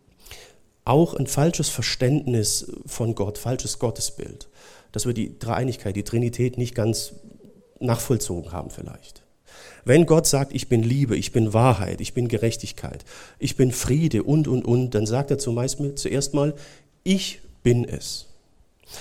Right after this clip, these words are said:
Wir beziehen das schnell auf uns. Er ist Friede, Wahrheit, Gerechtigkeit, Liebe, wenn er das uns und mir gegenüber ist.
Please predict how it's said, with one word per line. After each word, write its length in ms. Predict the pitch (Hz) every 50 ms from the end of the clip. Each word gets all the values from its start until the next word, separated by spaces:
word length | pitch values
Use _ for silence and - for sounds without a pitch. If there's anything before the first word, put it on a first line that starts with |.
| - - - - _
Wir 120 | - 139 147
beziehen 340 | 131 127 - - 175 170 156
das 120 | 139 123
schnell 300 | - - 123 143 160 175
auf 200 | - 151 143 -
uns. 320 | - 143 131 104 92 -
Er 180 | - - 123 127
ist 160 | 127 - -
Friede, 440 | - - 131 156 165 151 143 135 117
Wahrheit, 440 | 123 117 135 127 120 127 123 120 -
Gerechtigkeit, 720 | 110 101 120 135 139 - 135 - - - 110 104 104 -
Liebe, 300 | 104 131 143 139 139 120
wenn 100 | 127 120
er 60 | 117
das 200 | 117 110 - -
uns 340 | 147 165 156 143 113 - 104
und 100 | 104 117
mir 160 | 143 165 151
gegenüber 560 | 143 - 110 107 104 - - 92 80 73 -
ist. 380 | - - - - - - -